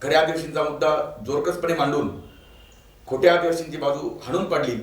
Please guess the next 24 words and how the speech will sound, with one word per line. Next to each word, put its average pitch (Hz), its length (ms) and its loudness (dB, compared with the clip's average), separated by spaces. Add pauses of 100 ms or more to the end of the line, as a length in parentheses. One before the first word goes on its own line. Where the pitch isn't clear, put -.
(540)
आणि 156 260 0
बैठक 147 460 0
उधळली 165 340 4 (840)
आणि 151 440 -2 (680)
खरं 147 120 4
म्हणजे 156 480 0 (1300)
बोगस 151 380 2
कोळ्यांच्या 165 360 2
बाजूनं 151 540 -2
जो 139 100 -10
काही 147 160 0
जीआर 147 340 2
निघणार 139 400 -2
होता 147 440 -2
तो 151 80 -4
निघू 147 240 -2
दिला 156 200 4
नाही. 127 160 -4 (720)
ती 135 60 -8
मीटिंग 156 320 -2
पुढे 185 160 2
ढकलण्यात 143 380 0
आली. 113 140 -4 (600)
पण 156 160 2